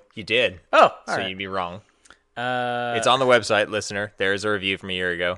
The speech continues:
Speaker 2: Super
Speaker 1: Mark and
Speaker 2: duper.
Speaker 1: Jack reviewed it. I'm the odd man out.
Speaker 2: I'm just gonna put the, uh, disclaimer out there. It is very hard to come up with individual
Speaker 1: Oh.
Speaker 2: reviews for an
Speaker 1: Oh,
Speaker 2: anthology
Speaker 1: it's a hard
Speaker 2: movie.
Speaker 1: movie to review?
Speaker 2: It's a hard movie to
Speaker 1: Oh.
Speaker 2: review.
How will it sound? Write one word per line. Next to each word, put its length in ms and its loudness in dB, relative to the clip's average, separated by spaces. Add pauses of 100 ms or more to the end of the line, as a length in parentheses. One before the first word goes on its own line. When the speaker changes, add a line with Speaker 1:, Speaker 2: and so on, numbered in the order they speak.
Speaker 2:
Super 360 -8
Speaker 1:
Mark 160 -2
and 100 -4
Speaker 2:
duper. 60 -8
Speaker 1:
Jack 260 2
reviewed 260 -4
it. 60 -4
I'm 140 -4
the 80 -6
odd 180 -4
man 180 -6
out. 220 -6 (680)
Speaker 2:
I'm 120 -2
just 160 -4
gonna 120 0
put 300 0
the, 380 0
uh, 160 0 (100)
disclaimer 580 -2
out 200 2
there. 160 -4
It 100 2
is 160 0
very 680 2
hard 420 2
to 200 -8
come 220 -2
up 160 -2
with 260 -6 (240)
individual 600 4
Speaker 1:
Oh. 80 2
Speaker 2:
reviews 540 -2
for 260 2
an 100 6
Speaker 1:
Oh, 40 4
Speaker 2:
anthology 480 4
Speaker 1:
it's 20 2
a 60 2
hard 180 4
Speaker 2:
movie. 120 0
Speaker 1:
movie 260 -6
to 60 -8
review? 420 -4
Speaker 2:
It's 120 -6
a 60 -6
hard 160 0
movie 140 -4
to 140 0
Speaker 1:
Oh. 40 0
Speaker 2:
review. 260 -8